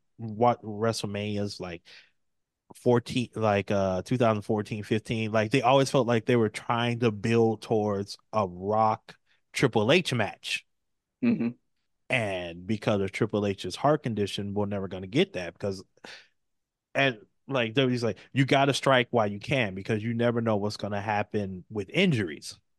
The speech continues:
Speaker 1: Like,
Speaker 2: Right.
Speaker 1: you save this for, like, a Saudi show and then Roman gets hurt,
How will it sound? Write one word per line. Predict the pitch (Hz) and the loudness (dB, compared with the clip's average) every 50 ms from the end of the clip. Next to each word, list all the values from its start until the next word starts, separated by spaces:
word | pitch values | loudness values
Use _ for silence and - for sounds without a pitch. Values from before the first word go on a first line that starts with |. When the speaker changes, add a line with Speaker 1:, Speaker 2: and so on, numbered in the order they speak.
| _ _ - | _ _ -16
Speaker 1:
Like, | 170 165 156 | -14 -6 -2
Speaker 2:
Right. | - 110 104 - - | 0 2 2 0 0
Speaker 1:
you | 110 | -4
save | 110 - - 120 117 117 107 98 | -4 -2 0 0 2 0 0 -2
this | - 107 107 - - | -4 -4 -4 -4 -4
for, | - 107 | -4 -2
like, | 101 98 92 - - - - | -2 -2 -4 -6 -10 -8 -6
a | 104 101 | -4 -4
Saudi | - - - 131 131 131 120 110 104 | -2 2 4 4 6 6 4 2 0
show | 101 - - 113 101 92 90 | 0 0 0 0 0 0 -2
and | 90 90 92 | -6 -6 -6
then | 92 90 87 87 | -6 -6 -6 -2
Roman | 92 107 123 127 113 110 98 | 0 2 4 4 2 2 -2
gets | 101 98 - - | -2 -4 -4 -2
hurt, | - 95 92 85 76 | -4 -4 -4 -4 -8